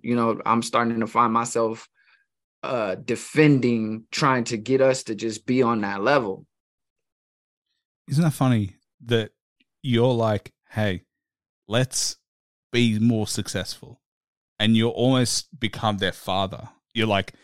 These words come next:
Speaker 2: "Guys, come on. Like, don't do that." You start, you start behaving like a different person because they're not adhering to the vision.
Speaker 1: Mm-hmm.
Speaker 2: Like, it,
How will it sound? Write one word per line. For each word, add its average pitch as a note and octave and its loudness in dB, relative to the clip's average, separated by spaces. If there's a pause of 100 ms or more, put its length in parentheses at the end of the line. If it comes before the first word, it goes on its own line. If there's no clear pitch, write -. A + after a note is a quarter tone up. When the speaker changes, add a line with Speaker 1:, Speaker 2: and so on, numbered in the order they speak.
(220)
Speaker 2:
"Guys, - -8 (160)
come G#2+ 0
on. F2+ 0 (640)
Like, F#2 -8
don't G#2+ 2
do F#2+ -2
that." E2 -8 (720)
You A2 0
start, A2+ 4 (540)
you G#2+ -8
start A#2 4
behaving G#2 2
like F#2+ -2
a - -6
different F#2 -6
person F2+ -6
because F2+ -8 (500)
they're G2+ 0
not G2 0 (140)
adhering F2 -4
to - -8
the E2 -10
vision. - -12 (840)
Speaker 1:
Mm-hmm. G#2 -8 (280)
Speaker 2:
Like, G#2 -4
it, C3+ -2